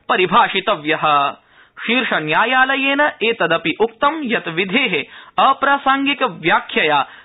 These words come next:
विधायिकाया सत्प्रयासा निरर्थका भविष्यन्ति। राष्ट्रव्यापी सूच्यौषधीकरण अभियानान्तर्गतं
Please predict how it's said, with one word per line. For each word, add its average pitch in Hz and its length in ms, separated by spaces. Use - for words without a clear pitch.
विधायिकाया 269 1000
सत्प्रयासा 170 1120
निरर्थका 170 760
भविष्यन्ति। 147 1120
राष्ट्रव्यापी 294 840
सूच्यौषधीकरण 185 1080
अभियानान्तर्गतं 254 1080